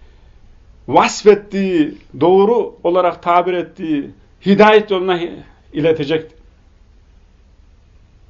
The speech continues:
Subulüs selam, selam yollarına hidayet edecektir. Yani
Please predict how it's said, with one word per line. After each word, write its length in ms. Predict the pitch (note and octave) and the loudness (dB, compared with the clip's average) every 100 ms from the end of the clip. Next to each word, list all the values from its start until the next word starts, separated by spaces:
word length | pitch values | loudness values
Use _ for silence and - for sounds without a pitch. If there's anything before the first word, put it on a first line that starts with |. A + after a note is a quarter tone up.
| _ _ _ | _ _ _
Subulüs 560 | - G#3+ F3+ D#3+ D3 | -2 0 0 -2 -4
selam, 540 | - C#3+ C3+ D#3+ D3 B2 | -6 -4 -2 -2 -6 -14
selam 580 | - D3 F3 F3+ D#3+ C3+ - D3 | -8 0 0 0 -4 -10 -8 -2
yollarına 560 | D3+ C#3 D3 C#3+ D#3+ - B2+ - _ | 0 2 0 0 -4 -6 -16 -20 _
hidayet 300 | C3+ C3 B2+ | -6 -4 -4
edecektir. 420 | A#2 G#2+ A#2 - _ _ _ - | -10 -16 -18 -20 _ _ _ -14
Yani 200 | C3+ C#3+ | -8 -8